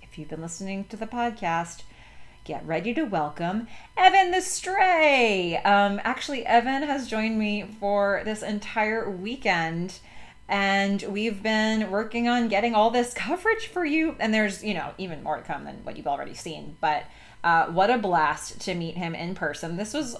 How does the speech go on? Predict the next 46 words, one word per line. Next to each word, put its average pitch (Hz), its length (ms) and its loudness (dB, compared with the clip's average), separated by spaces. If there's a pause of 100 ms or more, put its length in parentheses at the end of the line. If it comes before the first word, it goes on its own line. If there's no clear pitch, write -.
all 233 300 6
part 269 300 2
of 269 60 0
the 294 100 2
plan 294 340 0
to 311 100 -2
begin 240 360 0
with, 175 300 2
to 175 120 0
talk 180 380 0
about 240 300 6
this 226 140 -2
show 226 240 0
with 220 140 0
other 208 260 0
people, 170 640 -2 (540)
and 202 360 2
to - 140 -8
make 208 200 0
a 196 40 -4
friend 185 300 0
out 165 160 6
of 160 80 -2
it 165 140 -2
has 165 240 -4
been 160 260 -8 (120)
so 165 600 -2
wonderful. 156 680 -4 (400)
And, 175 420 -2
um, 160 440 0 (100)
Evan 151 720 -2 (400)
did - 120 -14
some - 300 -16
very 139 260 -6
good 240 240 0
legwork 214 600 2
to 196 100 -8
make 156 240 -6
sure 160 280 -4
that 151 240 0
we 156 120 -6
got 143 260 -2
this 156 240 -6
interview 175 480 -4
with 185 220 -4
Carrie. 151 580 -2